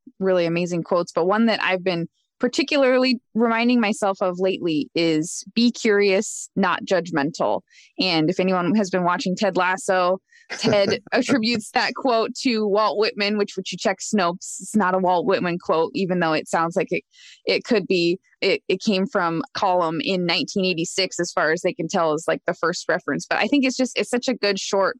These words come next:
Speaker 1: be curious, not judgmental, whether you're talking to a person, whether you're looking at a process, whether you're going to a new place. I think just the thought process to suspend judgment for a second, because of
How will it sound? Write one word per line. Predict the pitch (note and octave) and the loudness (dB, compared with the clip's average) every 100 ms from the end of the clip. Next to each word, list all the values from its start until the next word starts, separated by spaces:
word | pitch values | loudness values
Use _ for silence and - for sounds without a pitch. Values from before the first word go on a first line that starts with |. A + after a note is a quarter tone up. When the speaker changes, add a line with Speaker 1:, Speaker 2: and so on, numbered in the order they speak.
| - | -2
Speaker 1:
be | C4+ | -4
curious, | - A3+ G3+ F#3 G#3 - - - | 0 2 2 2 0 -4 -8 -2
not | G#3 G3 | 0 0
judgmental, | G#3 G3 F#3+ F3+ F#3 F3 D#3+ - - - - | 0 -2 -2 -4 -2 0 -2 -4 -16 -18 -2
whether | C4 B3+ | 0 2
you're | A3 | 0
talking | A#3 G#3 F#3+ | 0 -2 -2
to | F#3 | 0
a | D3 | -2
person, | - C#4 C4+ C4+ B3+ A#3+ | 0 -2 0 0 0 2
whether | F#3 D#3+ | 0 0
you're | D3+ D#3+ | 0 0
looking | F3 - E3 | -2 -2 -4
at | D#3 | -2
a | - - | -4 -4
process, | A#3+ A3+ A3 A#3 A3 G#3 - - | 0 0 0 -2 0 0 -4 -6
whether | F3+ E3+ F3 E3 E3 _ _ | -4 0 0 0 -2 _ _
you're | G#3 G3 | -4 0
going | G3 E3+ E3+ | 0 0 -2
to | F3+ | -2
a | |
new | E3+ E3 D3+ | 0 -2 -4
place. | - A3 G#3 A3 - | -2 0 2 0 -2
I | F#3 | -2
think | - G3+ - _ _ _ _ - | -2 -2 -4 _ _ _ _ -6
just | G#3+ - | -6 -2
the | G3+ | -4
thought | - F#3 E3+ - | -2 -2 -2 -2
process | E3 F3+ F3+ F#3 - | -2 -2 -2 -4 -6
to | - F3 | -2 -2
suspend | - G3 - - F#3+ F#3 F#3 | 0 -4 -4 -2 0 0 0
judgment | D#3 F3+ - A#3+ - | 0 -2 -2 -4 -2
for | A#3+ | -2
a | A#3 | -2
second, | - B3 C#4 C4 B3+ | -2 -4 0 -2 -2
because | F3+ G#3 | -2 -2
of | F#3 | -2